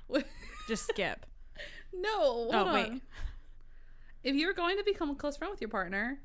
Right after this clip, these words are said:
Speaker 1: please share what you would, what would be important for him or her to know. So what would be important for the other person? Like, what was, what's something important I would need to know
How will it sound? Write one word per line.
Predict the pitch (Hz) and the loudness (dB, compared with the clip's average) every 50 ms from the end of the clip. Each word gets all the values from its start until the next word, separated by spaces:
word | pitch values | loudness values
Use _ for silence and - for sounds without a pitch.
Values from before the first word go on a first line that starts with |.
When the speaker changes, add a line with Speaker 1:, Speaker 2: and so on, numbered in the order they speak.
| - - | -12 -10
Speaker 1:
please | - 302 311 330 - | -6 -2 -2 -2 -2
share | - 330 302 | -2 -2 0
what | 262 262 247 | 0 0 0
you | 214 220 233 226 | 0 -2 -2 0
would, | 240 247 214 202 - - - - | 0 0 -2 -4 -6 -10 -10 -4
what | 208 214 277 294 | 2 4 6 6
would | 320 311 | 6 6
be | 330 320 | 4 4
important | 302 - 311 262 214 240 254 - | 4 4 4 2 2 0 -4 -2
for | - 247 226 - - - | 0 0 0 0 -2 -6
him | - - 262 247 254 | -6 -4 -2 0 0
or | |
her | 240 247 | 0 0
to | 233 240 | 0 -2
know. | 214 - | -2 -2
So | 220 - 302 | 0 0 0
what | 247 247 285 294 285 | 4 6 6 8 8
would | 311 320 | 6 4
be | 311 302 | 2 2
important | 302 277 - 262 247 233 226 240 233 | 2 2 4 4 4 4 4 0 0
for | 233 226 220 214 196 - - | 2 2 2 2 0 -2 -4
the | 175 214 220 | -4 -2 0
other | 202 202 202 202 | 0 2 0 0
person? | 208 214 202 - 196 - | 0 -4 -4 -4 -4 -4
Like, | 208 233 208 | -4 -4 -2
what | 214 226 233 226 | -2 -2 0 0
was, | 262 277 - - - | -2 -2 -4 -4 -4
what's | 220 233 240 233 - | -4 -4 -4 -4 -4
something | - 269 254 254 247 | -4 -2 -2 -2 -2
important | 233 233 240 208 202 - | -2 -2 -2 -2 0 2
I | 196 196 | 2 2
would | 190 196 | 2 2
need | 190 185 | 0 -2
to | 185 | -2
know | 185 180 175 175 | -2 -2 -2 -2